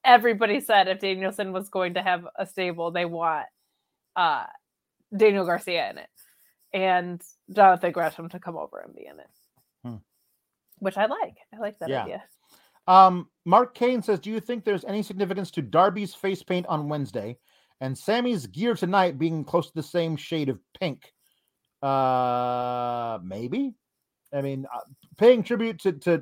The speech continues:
Speaker 2: to, to Owen, to Brett on the night that the Owen is fo-, formally announced, I think it's possible. Um, I don't know if it's, like, over, like, significance in, like, "Oh, they're gonna form a team now," but, like, it was just like, you know,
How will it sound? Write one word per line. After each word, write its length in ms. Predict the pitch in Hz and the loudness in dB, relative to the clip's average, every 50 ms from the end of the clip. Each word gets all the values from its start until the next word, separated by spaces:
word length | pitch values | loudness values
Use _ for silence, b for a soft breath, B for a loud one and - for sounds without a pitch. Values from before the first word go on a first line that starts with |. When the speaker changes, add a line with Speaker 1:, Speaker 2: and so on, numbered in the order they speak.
| - _ | -2 _
Speaker 2:
to, 360 | - 175 170 160 156 147 139 - _ _ _ _ _ _ _ _ _ _ - | -2 0 2 2 2 0 0 -4 _ _ _ _ _ _ _ _ _ _ 2
to 300 | 165 165 156 151 151 - | 4 4 4 4 2 2
Owen, 580 | - 160 165 170 175 175 175 180 185 170 156 139 - | 6 6 8 8 6 4 2 0 -4 -6 -8 -8 -8
to 100 | - 143 | -8 -8
Brett 420 | 113 - 147 165 165 165 165 - _ _ - | -4 0 2 4 4 4 2 -2 _ _ -4
on 140 | 147 143 | -4 -2
the 80 | 147 143 | -2 -2
night 280 | 143 151 151 147 - 123 | -2 -2 -2 -4 -6 -10
that 160 | 131 127 123 | -16 -10 -8
the 120 | 123 143 - | -6 -4 0
Owen 300 | 151 151 147 151 147 143 | 0 0 0 0 -2 -4
is 200 | 143 135 117 - | -6 -8 -10 -12
fo-, 280 | - - - 156 147 139 | -14 -6 -4 -4 -4 -4
formally 420 | - - 151 147 143 143 147 143 | -4 -4 -4 -4 -4 -6 -6 -6
announced, 440 | 143 139 139 143 151 143 - - _ _ - | -6 -6 -6 -6 -6 -8 -12 -16 _ _ -6
I 80 | 135 | -4
think 260 | 139 - 151 127 - _ - | -4 -4 -8 -10 -10 _ -20
it's 100 | - - | -20 -18
possible. 600 | _ - 117 123 - - 175 196 254 294 277 - _ _ _ _ _ _ _ _ _ | _ -6 -6 -6 -6 -6 -6 -6 -6 -6 -6 -10 _ _ _ _ _ _ _ _ _
Um, 440 | - 135 135 131 123 117 110 110 101 - | -2 0 0 0 0 -2 -6 -10 -2 0
I 80 | 165 | 2
don't 80 | 185 190 | 2 4
know 60 | 180 | 2
if 60 | - | 0
it's, 80 | 143 139 | 0 -4
like, 140 | 147 - - - | -6 -4 0 4
over, 380 | 160 180 208 175 160 190 208 - | 6 6 6 6 2 0 -2 0
like, 220 | 139 156 170 - - _ b b b b b _ _ _ _ _ - | 2 0 0 0 -4 _ b b b b b _ _ _ _ _ -8
significance 540 | - - 214 170 220 196 185 180 190 175 - | -2 0 4 6 6 6 6 4 0 0 0
in, 80 | 175 175 | 2 2
like, 180 | 165 165 165 - | 2 2 4 10
"Oh, 260 | 247 277 311 330 302 | 12 12 12 12 10
they're 140 | 254 262 247 | 8 8 8
gonna 220 | 180 233 254 254 - | 8 8 6 4 2
form 340 | - - 240 269 277 247 | 0 4 6 6 6 6
a 60 | 220 202 | 4 2
team 500 | - - - 294 285 262 240 208 190 180 | 0 -4 -4 -2 0 0 0 -2 -2 -4
now," 300 | 175 165 151 143 139 127 | -2 -2 0 0 0 -2
but, 140 | 135 143 | -4 -6
like, 180 | 147 143 139 135 | -6 -6 -6 -6
it 40 | 147 | -6
was 120 | 143 135 | -8 -8
just 180 | - 151 139 - | -10 -12 -8 -8
like, 120 | 143 135 - | -8 -6 -6
you 80 | 151 | -8
know, 160 | 127 117 117 | -8 -8 -10